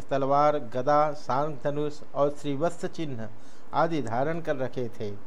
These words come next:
उसके वक्षस्थल पर बनावटी कौस्तुभ मणि और वनमाला भी लटक रही थी। उसने रेशमी पीले वस्त्र पहन रखे थे और रथ की ध्वजा पर गरुण का चिन्ह भी लगा रखा था। उसके सिर पर अमूल्य मुकुट था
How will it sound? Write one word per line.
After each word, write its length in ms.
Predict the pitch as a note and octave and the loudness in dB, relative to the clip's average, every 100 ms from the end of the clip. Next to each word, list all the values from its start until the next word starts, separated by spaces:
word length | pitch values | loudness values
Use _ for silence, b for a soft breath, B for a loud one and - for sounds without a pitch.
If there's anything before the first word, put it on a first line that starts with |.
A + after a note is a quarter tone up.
| - - B B B B - | -4 -4 B B B B -4
उसके 320 | E3 E3 F#3+ | -2 0 2
वक्षस्थल 640 | F3+ D#3 D3+ F3+ E3+ - F3+ | 2 2 0 -2 0 2 2
पर 240 | - F3 | 2 0
बनावटी 600 | C#3+ C3 C#3 D#3 D3+ E3+ | 0 0 2 2 0 -2
कौस्तुभ 540 | D#3+ C#3+ C#3 - F#3 F3+ | -2 0 0 0 -2 -2
मणि 500 | D#3 D3 C#3+ C#3+ - - | 0 0 0 -2 -4 -2
और 180 | C3 C3+ | 0 0
वनमाला 560 | B2 B2 A#2+ B2+ E3 | 0 0 0 4 4
भी 160 | D3+ D3 | 4 0
लटक 300 | A#2 G#2+ C#3 | -2 -2 -2
रही 260 | D3 B2 G#2+ | -2 -4 -4
थी। 300 | - G2 F#2 - - B B B B | -4 -4 -4 -4 -6 B B B B
उसने 320 | D#3 - E3+ | -2 -2 -2
रेशमी 460 | C#3+ D3+ D3 F3+ F#3 | 0 0 0 0 0
पीले 400 | - D3+ D#3+ E3+ | 0 -2 0 0
वस्त्र 340 | D3 D#3 - | 0 0 -2
पहन 300 | D#3 C#3 D3 | -4 -2 -2
रखे 280 | C3 A#2+ C3 | -2 -2 -2
थे 280 | - G#2+ E3 - B B B - | -2 -2 -2 -4 B B B 0
और 180 | C#3 A#2 | 0 4
रथ 280 | D3 F3 | 2 2
की 120 | F#3 F3 | -2 0
ध्वजा 340 | C3 C3+ D#3+ | 0 2 2
पर 220 | D#3 D#3+ | 2 -2
गरुण 360 | C3 B2+ D#3 E3 | 0 -2 -2 0
का 140 | D3+ | 0
चिन्ह 360 | C3 D3+ E3 D#3+ | 0 -2 -2 0
भी 160 | D3+ | 0
लगा 280 | D3+ C3+ C#3 | 0 2 2
रखा 240 | B2+ A2 B2+ | 2 0 -2
था। 380 | - A2+ G2+ F#2+ - B B B B B - | -2 -4 -4 -4 -4 B B B B B -2
उसके 320 | F3+ - G3+ | -2 0 0
सिर 220 | F#3+ F3+ F3+ | 2 0 0
पर 220 | F#3 F3+ | 0 0
अमूल्य 500 | D#3 C#3+ E3+ F#3 F3 | 0 0 0 0 0
मुकुट 320 | D3 C#3+ E3+ | 0 -2 -2
था 440 | - E3 D#3+ - | 0 2 2 0